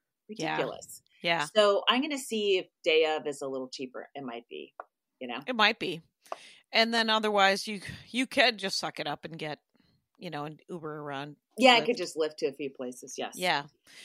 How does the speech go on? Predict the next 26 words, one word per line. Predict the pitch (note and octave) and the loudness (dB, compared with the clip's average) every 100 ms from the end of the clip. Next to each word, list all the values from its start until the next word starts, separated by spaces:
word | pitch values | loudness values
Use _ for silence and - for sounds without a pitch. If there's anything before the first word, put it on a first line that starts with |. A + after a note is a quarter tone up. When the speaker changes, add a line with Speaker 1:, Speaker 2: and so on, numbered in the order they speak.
| - - | -20 -2
Speaker 1:
I, | - B3+ C4 B3+ | 6 8 8 6
Speaker 2:
Um, | A#3 A3 | 4 2
Speaker 1:
um, | G3+ - _ _ | -10 -16 _ _
yeah, | G#3+ A3 | 6 8
I, | G3 | 10
uh, | G#3+ | 8
Speaker 2:
yes. | - G#3+ - | 8 6 8
Speaker 1:
I | A#3+ | 8
just | D#4+ - | 6 2
picked | D4+ - | 2 4
up | C4+ A#3 | 2 2
a | |
weekend, | A3 A3+ G#3+ G#3+ G#3 G#3 A3 _ - | -4 -4 -2 0 0 -2 -12 _ -4
uh, | F#3+ F3+ | -2 0
or | F#3+ F#3 | 2 2
a | F#3 | 0
week | F#3+ G#3 - - | -2 -8 -12 -8
in | F#3+ F3+ F3 E3+ E3+ E3 - F3 | -4 -2 -4 -8 -12 -16 -18 4
Denver | G3 G3 F3 | 4 6 2
again | D#3+ D3+ D3+ A3+ _ _ _ _ _ _ | -2 -2 -6 -8 _ _ _ _ _ _
at | F3+ F3+ | -4 -4
the | |
Comedy | - F#3+ F#3 E3 | -4 -2 -2 -4
Works | D3+ F#3+ - - | -4 -6 -8 -12
in | F3 | -10
January. | E3 E3+ D#3 C#3 C3 F#3 | -4 -4 -2 -6 -8 -12